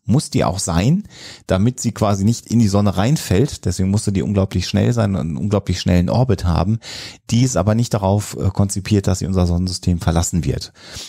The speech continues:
Insofern ist, äh, ähm, waren die Pioneer-Sonden zehn und elf, äh, noch sehr, sehr schnell. Und New Horizons, die auch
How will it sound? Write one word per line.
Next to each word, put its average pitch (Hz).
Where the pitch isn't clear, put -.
Insofern 90
ist, -
äh, 87
ähm, 85
waren 85
die 87
Pioneer-Sonden 92
zehn 92
und 85
elf, 139
äh, 98
noch 98
sehr, 98
sehr 95
schnell. 98
Und 92
New 98
Horizons, 95
die -
auch 147